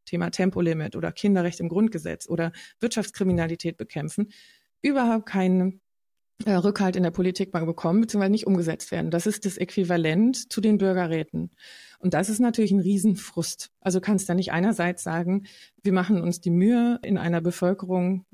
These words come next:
aufzurufen, Dinge zu unterstützen, dann tut sie es und dann sagt irgendwie eine Partei da oben, „Nee, haben wir aber keine Lust drauf.“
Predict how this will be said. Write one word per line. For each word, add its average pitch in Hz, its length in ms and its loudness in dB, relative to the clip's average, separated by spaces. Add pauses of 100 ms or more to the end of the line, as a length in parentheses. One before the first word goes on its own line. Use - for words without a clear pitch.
(520)
aufzurufen, 202 880 2
Dinge 196 200 2
zu - 100 -6
unterstützen, 190 520 -2
dann 170 120 0
tut 240 240 -2
sie 220 160 -2
es 233 120 -6
und 202 140 2
dann 185 260 2
sagt 180 300 -4
irgendwie 180 340 0
eine 175 240 0
Partei 170 340 -2
da 175 100 2
oben, 180 180 2
„Nee, 180 100 4
haben 175 80 2
wir 175 80 2
aber 170 140 -2
keine 180 220 -2
Lust 220 360 -2
drauf.“ 180 240 -2